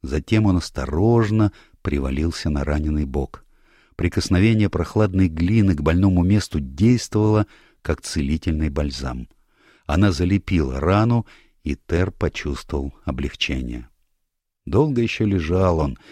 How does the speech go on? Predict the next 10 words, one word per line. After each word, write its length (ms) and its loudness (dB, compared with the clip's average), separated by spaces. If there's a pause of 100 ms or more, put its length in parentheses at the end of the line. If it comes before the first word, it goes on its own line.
(240)
на 100 -2
этом 340 -4
мягком 720 -2 (280)
и 80 -4
прохладном 720 -2
ложе. 500 -6 (540)
Солнце 440 0
зашло, 640 -2 (220)
сгустились 680 -2
сумерки, 680 -2